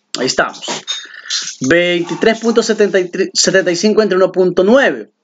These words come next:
Movemos el punto decimal acá y se convierte en doscientos treinta y siete punto cinco entre uno punto nueve. Es decir, al mover este punto sería diecinueve.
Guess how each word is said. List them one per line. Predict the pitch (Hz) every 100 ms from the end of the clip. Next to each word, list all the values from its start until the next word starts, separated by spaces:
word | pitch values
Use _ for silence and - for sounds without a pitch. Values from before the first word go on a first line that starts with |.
| _ -
Movemos | 123 131 139 156
el | 170
punto | 170 190 190
decimal | 202 196 208 208
acá | 214 208 220 233
y |
se | 226 196
convierte | 165 165 170 151 185
en | 170
doscientos | 165 160 165 160 185
treinta | 185 175 175
y | 165
siete | - 175 175 202
punto | - 131 127 151
cinco | 147 262 220 175 196 208 - - - -
entre | 151 143 143 123
uno | 131 151 151
punto | 110 107 104 147
nueve. | 226 208 123
Es | 110
decir, | 131 233 180 - - _ _ _ - - -
al | 147 147 147
mover | 151 147 180 214
este | 220 233
punto | 240 233 233
sería | 226 170 165 170
diecinueve. | 151 147 - 254 269 -